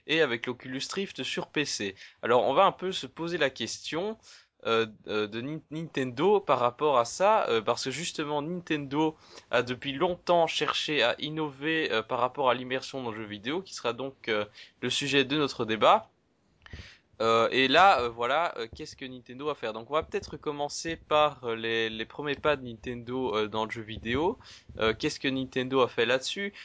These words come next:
Donc, euh, pour commencer avec la nes, qui était quand même la première console de salon,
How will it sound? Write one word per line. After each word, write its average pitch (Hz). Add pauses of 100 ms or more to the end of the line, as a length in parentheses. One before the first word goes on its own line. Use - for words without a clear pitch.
(160)
Donc, 120
euh, -
pour 127
commencer 143
avec 131
la 123
nes, 151 (300)
qui -
était 113
quand 123
même 131
la 107
première 120
console 117
de 104
salon, 156